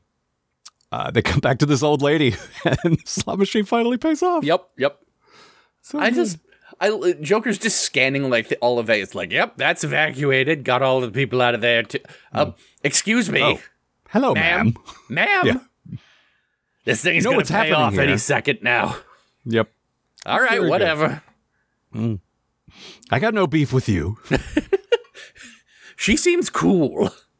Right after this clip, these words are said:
Speaker 1: But I like that some of the casinos sort of evoked places we've seen, and
Speaker 2: Mm-hmm.
Speaker 1: then, like, with this twenty thousand Leagues, it's just like, there's a fucking submarine and an octopus, and we can guess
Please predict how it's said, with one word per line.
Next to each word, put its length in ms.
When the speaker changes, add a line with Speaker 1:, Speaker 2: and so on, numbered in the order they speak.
Speaker 1:
But 100
I 60
like 320
that 340
some 220
of 200
the 220
casinos 440
sort 200
of 100
evoked 540
places 400
we've 140
seen, 440
and 120
Speaker 2:
Mm-hmm. 140
Speaker 1:
then, 160
like, 240
with 100
this 140
twenty 200
thousand 360
Leagues, 180
it's 120
just 140
like, 140
there's 180
a 40
fucking 320
submarine 440
and 100
an 80
octopus, 540
and 100
we 80
can 160
guess 360